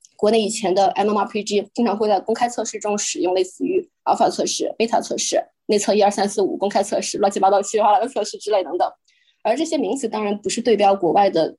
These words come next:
那些 alpha 阶段之类的这些名词，而通常他们都已经是在 post production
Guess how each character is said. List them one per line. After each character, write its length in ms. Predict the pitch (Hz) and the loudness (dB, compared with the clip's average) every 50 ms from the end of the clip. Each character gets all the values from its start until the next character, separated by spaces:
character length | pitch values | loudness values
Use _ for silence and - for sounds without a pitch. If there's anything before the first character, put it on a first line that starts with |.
| _ | _
那 140 | - 196 185 | -4 -2 -2
些 200 | 180 - 190 180 | -2 0 -2 -2
alpha 280 | - - 208 - 214 190 | 0 0 0 0 0 0
阶 160 | - 190 196 | 2 0 0
段 180 | 202 269 277 214 | 2 2 0 0
之 140 | - 170 | 0 2
类 120 | 160 156 147 | 0 2 2
的 320 | - 120 92 76 - - _ _ _ _ - | 2 2 0 0 -4 -12 _ _ _ _ -2
这 80 | - | -2
些 160 | 180 - 185 | 0 0 0
名 220 | 175 139 143 170 - | 0 0 0 -2 -2
词， 400 | - - - - 156 - - - _ _ _ _ _ - | -4 -6 -6 -4 -4 -4 -4 -6 _ _ _ _ _ -2
而 100 | - - | -2 0
通 180 | - - 302 311 | 2 2 2 2
常 120 | 269 220 | 2 0
他 100 | 233 262 | 0 0
们 160 | 254 240 233 | 2 2 2
都 180 | 233 262 269 240 | 2 2 4 2
已 120 | 180 - | 2 2
经 100 | - 175 | 0 -2
是 160 | 208 - 233 226 | -2 -2 0 2
在 160 | 208 180 - | 2 0 0
post 300 | - - 302 311 302 - | 0 -2 -2 -2 -2 -4
production 520 | - 196 196 196 190 196 - - 170 - | -4 0 2 2 2 0 -2 -4 -4 -4